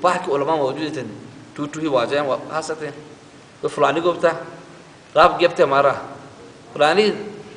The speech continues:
تو یہ خبر ده، کی تر گفته؟ کچھ فلانی گفته، را گفته، آرا. تر کیا گفته؟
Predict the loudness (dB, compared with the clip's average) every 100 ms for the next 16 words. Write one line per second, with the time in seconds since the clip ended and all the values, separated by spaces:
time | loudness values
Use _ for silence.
0 | -20 -20 -6 0 2 6 6 6 2 4
1 | 2 4 4 6 6 6 4 -2 -12 -16
2 | -20 -20 -20 -20 -6 -4 2 2 4 2
3 | 4 6 6 4 2 6 6 4 -2 -14
4 | -20 6 6 10 8 8 8 6